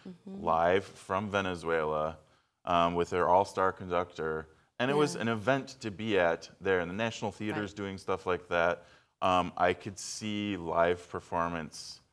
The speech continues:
Speaker 2: happening like that when things, when festivals like Coachella sell out
Speaker 1: Mm,
Speaker 2: immediately,
Speaker 1: mm-hmm.
Speaker 2: maybe it makes sense to have event-like things with mini Coachellas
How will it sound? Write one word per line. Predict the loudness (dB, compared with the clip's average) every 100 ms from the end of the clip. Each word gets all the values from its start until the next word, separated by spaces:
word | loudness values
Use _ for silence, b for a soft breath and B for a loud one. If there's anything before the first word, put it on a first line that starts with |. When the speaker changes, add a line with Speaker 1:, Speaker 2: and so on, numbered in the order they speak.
| _ _ _ -2
Speaker 2:
happening | 0 0 -2 -4 -4
like | -6 -4
that | 0 0
when | 0 -4
things, | -6 -8 -8
when | -8 -8 -6
festivals | -6 -4 -6 -4
like | -2 -2
Coachella | -2 -4 -2 0 0
sell | -2 -2 2
out | 2 2 -2 -6
Speaker 1:
Mm, | -4 -4 -2
Speaker 2:
immediately, | 0 2 2 4 2 2
Speaker 1:
mm-hmm. | -2 -10 _ _ _ _ _ -12 -6
Speaker 2:
maybe | -2 0 0
it |
makes | 0 -2 -4
sense | -4 -2 -2 -4 -6
to | -2
have | 2 4 2 0 -8 -20 _ _ _ _ _ _ _ _ _ -6
event-like | -2 2 0 0 2 2
things | 0 -4 -2 -2
with | -4 -4
mini | -6 -8 -4
Coachellas | 0 0 0 -2 0 0 -2 -8